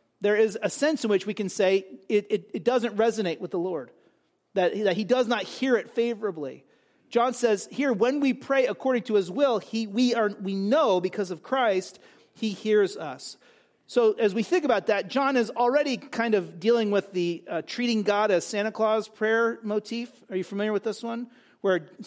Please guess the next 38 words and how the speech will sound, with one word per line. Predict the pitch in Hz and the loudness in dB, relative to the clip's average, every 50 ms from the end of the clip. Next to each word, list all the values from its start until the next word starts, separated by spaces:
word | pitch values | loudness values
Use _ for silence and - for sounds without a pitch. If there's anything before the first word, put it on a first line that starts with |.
| - - 269 | -16 -6 -2
God | 214 208 196 220 | 0 2 4 4
is | 214 175 | 2 2
just | 170 208 202 214 | 2 0 0 2
our | 196 | 0
divine | 180 170 160 185 196 196 | 0 0 0 0 -2 -2
Santa | 180 - 202 196 202 196 | -2 -2 -4 -4 -4 -2
Claus. | - 208 208 208 180 | 0 0 0 0 0
We | 185 190 | 0 -2
just | 196 - - | -2 -2 -2
tell | - 202 | -2 -2
him | 202 202 | -2 -2
what | 196 170 | -2 -4
we | 185 175 | -4 -4
want | 185 185 160 180 | -4 -6 -6 -8
for | 175 | -6
Christmas | - 196 196 196 214 214 214 - - | -4 -4 -4 -4 -4 -6 -6 -6 -8
and | 151 151 147 160 - - 202 196 | -10 -12 -12 -16 -18 -18 -8 -4
hope | 180 185 | -4 -2
he | 185 180 | -2 -4
comes | - 202 196 180 - | -4 -4 -6 -6 -6
through, | - 190 196 208 240 254 240 - - - _ _ _ _ _ _ _ | -4 0 0 0 0 0 -4 -12 -18 -20 _ _ _ _ _ _ _
you | - - | -12 -10
know? | 196 214 226 233 - _ _ _ _ _ - | -8 -8 -8 -10 -12 _ _ _ _ _ -8
And | - 190 185 180 | -6 -6 -4 -4
if | - 196 - - | -4 -4 -2 0
that's | 220 226 240 233 - | 0 0 0 -2 -2
your | 269 247 | -2 -2
view | 202 175 233 240 | -2 0 2 2
of | 226 185 | 2 2
God, | 175 208 208 214 226 233 220 175 - 190 | 2 0 2 2 0 -2 -4 -6 -8 -4
we | 196 | -2
gotta | 190 226 214 185 - | 0 2 2 2 0
upgrade | 220 - - - 165 156 135 | 0 -2 -2 -4 -4 -4 -4
that, | 143 135 123 123 - | -6 -10 -10 -12 -14
right? | 139 151 165 180 190 - _ _ _ _ _ _ _ _ _ _ | -12 -10 -10 -10 -10 -12 _ _ _ _ _ _ _ _ _ _
Because | - 185 214 202 175 | -4 0 0 0 0
God | 156 143 226 233 240 240 208 | 0 0 2 2 2 2 0
has | - 220 233 226 208 196 185 156 - - | 0 0 0 2 2 2 0 -2 -4 -10